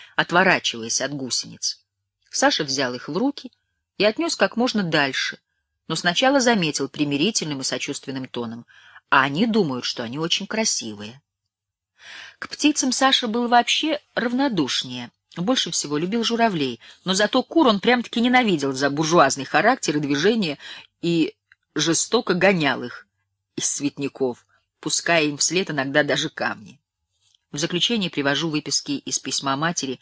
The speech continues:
Александра Александровича, которая сообщала мне о выступлении сына в Москве в тысяча девятьсот двадцатом году, девятнадцатого мая тысяча девятьсот двадцатого года. «Сегодня Душенька»,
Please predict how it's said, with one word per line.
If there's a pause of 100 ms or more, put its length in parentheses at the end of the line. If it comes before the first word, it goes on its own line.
(280)
Александра
Александровича, (280)
которая
сообщала
мне
о
выступлении
сына
в
Москве
в
тысяча
девятьсот (300)
двадцатом
году, (460)
девятнадцатого
мая (180)
тысяча
девятьсот
двадцатого
года. (640)
«Сегодня
Душенька»,